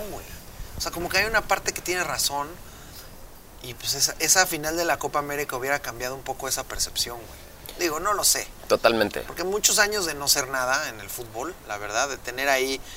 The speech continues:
Speaker 1: Garbanzo de Libra como Hugo Sánchez y de pronto, pero, pero la verdad es que sí, hay un nivel mucho más abajo del, de,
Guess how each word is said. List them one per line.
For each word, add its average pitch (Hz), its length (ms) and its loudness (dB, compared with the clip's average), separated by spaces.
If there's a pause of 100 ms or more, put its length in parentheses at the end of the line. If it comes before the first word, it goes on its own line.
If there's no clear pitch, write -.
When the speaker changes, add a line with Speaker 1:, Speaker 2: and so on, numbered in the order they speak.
(180)
Speaker 1:
Garbanzo 131 380 2
de 117 60 -4
Libra 127 280 0
como 113 260 -8
Hugo 117 120 -6
Sánchez 110 560 -2
y 92 40 -10
de 87 100 -8
pronto, 113 500 -4 (760)
pero, 98 460 -4 (420)
pero 107 140 -12
la 98 140 -8
verdad 110 160 -6
es 120 100 0
que - 60 -4
sí, 110 340 0 (920)
hay 120 80 -8
un 131 100 -8
nivel 113 360 -2 (760)
mucho 139 260 0
más 127 220 0
abajo 120 380 2
del, 107 160 -2 (180)
de, 90 200 -6